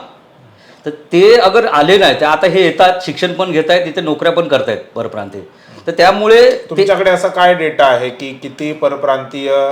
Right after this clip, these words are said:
Speaker 2: महाराष्ट्राच्या सरकारी नोकऱ्यांमध्ये आहेत?
Speaker 1: असं
Speaker 2: किंवा
Speaker 1: आता चार करोडच्या आसपास आहेत इथे. हे आले ते काय नोकरी आणि व्यवसाय करतायत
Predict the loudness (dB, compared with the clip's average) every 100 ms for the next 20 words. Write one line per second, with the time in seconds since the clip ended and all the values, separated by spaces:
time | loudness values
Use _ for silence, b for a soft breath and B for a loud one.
0 | -6 -10 -6 -8 -8 -10 -6 -4 -6 -6
1 | -8 -6 -6 -6 -10 -10 -10 -10 -8 -8
2 | -8 -12 -16 _ b b b b -14 -4
3 | 0 0 0 -2 -2 -2 0 2 4 4
4 | 2 4 4 4 2 2 2 2 4 2
5 | 0 -4 -2 0 0 -2 -2 0 2 2
6 | 2 2 2 2 -2 0 0 2 0 0
7 | -2 0 -2 -2